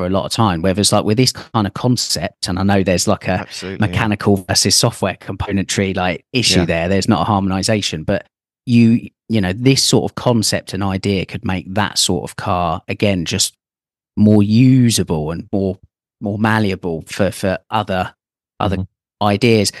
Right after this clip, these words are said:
Speaker 1: I guess, like, you know, when you look at the Tuthill nine eleven K, it's quite an extreme car, I guess, if, if you just wanna dial things back, which this software
Speaker 2: Mm.
Speaker 1: and componentry allows you to do. I think that's where the magic's gonna be. It's
Speaker 2: Yeah, that
Speaker 1: almost
Speaker 2: could be a
Speaker 1: gonna,
Speaker 2: good,
Speaker 1: it's
Speaker 2: that could be
Speaker 1: almost
Speaker 2: a
Speaker 1: gonna
Speaker 2: good place for
Speaker 1: save,
Speaker 2: it,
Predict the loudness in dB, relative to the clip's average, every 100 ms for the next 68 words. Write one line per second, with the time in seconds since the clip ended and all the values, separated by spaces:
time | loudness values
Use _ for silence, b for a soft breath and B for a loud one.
0 | B -2 2 2 2 4 4 6 6 4
1 | 2 -4 -4 -2 -2 -2 0 0 0 -2
2 | -4 -6 -2 0 2 0 -4 0 0 0
3 | -4 -6 -4 0 0 0 -4 _ _ _
4 | _ _ -4 0 2 4 2 0 0 0
5 | -2 -4 -6 -4 -2 -2 0 0 2 2
6 | 2 0 -2 -2 0 -2 -2 -6 -6 -4
7 | -2 0 2 0 0 -4 -2 -2 -6 _
8 | -4 0 0 0 -4 0 0 0 -2 0
9 | 0 0 -2 -4 -6 0 0 0 -2 -2
10 | -2 -2 0 0 0 0 0 0 0 -2
11 | -4 -6 -6 -8 -6 -4 0 2 2 0
12 | 0 2 2 2 -4 -10 -18 -14 -2 2
13 | 4 4 4 4 4 4 4 4 4 0
14 | -4